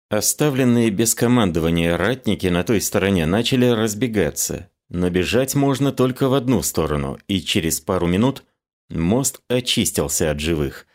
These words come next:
а мертвые остались в красивых позах заливать кровью каменные плиты.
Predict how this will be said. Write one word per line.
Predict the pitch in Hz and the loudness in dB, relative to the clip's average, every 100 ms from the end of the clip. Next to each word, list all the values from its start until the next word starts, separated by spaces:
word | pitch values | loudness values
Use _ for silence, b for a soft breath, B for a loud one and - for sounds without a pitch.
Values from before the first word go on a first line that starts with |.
| b b | b b
а | 87 | -2
мертвые | 95 117 160 151 151 156 | 2 4 2 2 2 2
остались | - 117 120 - 131 123 120 | 0 0 -2 0 2 2 0
в | - | -4
красивых | - 104 - 123 98 - | -2 0 0 2 0 -2
позах | - 101 117 117 101 | -2 0 2 0 -2
заливать | 87 87 80 82 85 | -2 0 2 0 -2
кровью | - 87 95 87 90 | -4 0 0 2 0
каменные | - 85 80 80 78 78 | 0 -2 0 0 -2 -2
плиты. | 76 76 71 76 76 | -2 -4 -4 -6 -6